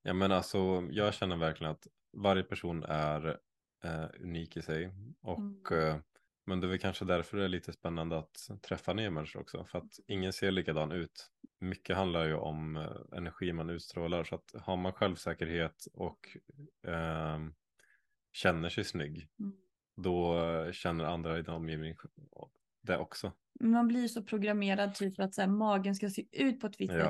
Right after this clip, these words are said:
Speaker 2: för att vara
Speaker 1: ja.
Speaker 2: sexig. Men att sen när man, alltså, typ nu konton som jag följer, alltså, när jag
Speaker 1: Mm.
Speaker 2: ser en sexig kvinna,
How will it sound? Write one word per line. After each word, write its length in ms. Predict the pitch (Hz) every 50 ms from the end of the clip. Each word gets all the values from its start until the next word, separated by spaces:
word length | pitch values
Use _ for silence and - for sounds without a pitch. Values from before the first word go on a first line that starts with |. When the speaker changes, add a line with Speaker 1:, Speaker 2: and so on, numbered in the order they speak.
| 147
Speaker 2:
för 60 | -
att 80 | - 190
vara 100 | 185 190 - - 101 - 82
Speaker 1:
ja. 40 | 78
Speaker 2:
sexig. 400 | - - 180 202 208 226 247 240 - _ _ _ _ _ _ _
Men 240 | 233 214 214 208 202
att 160 | 202 196 202
sen 260 | - 208 196 196 196 -
när 140 | 208 208 202
man, 240 | 202 196 202 202 -
alltså, 220 | - 202 196 208 196
typ 160 | 214 214 208
nu 500 | 220 202 202 196 196 196 196 - - - -
konton 360 | - - 214 196 196 202 214
som 140 | 202 - -
jag 100 | - 190
följer, 480 | - - - 220 226 - - - - - -
alltså, 240 | - 214 196 - 208
när 60 | 202
jag 40 | 214
Speaker 1:
Mm. 60 | 220
Speaker 2:
ser 140 | 220 - 208 202
en 80 | 196
sexig 360 | 196 - 202 196 - - 202 -
kvinna, 300 | 233 220 220 - -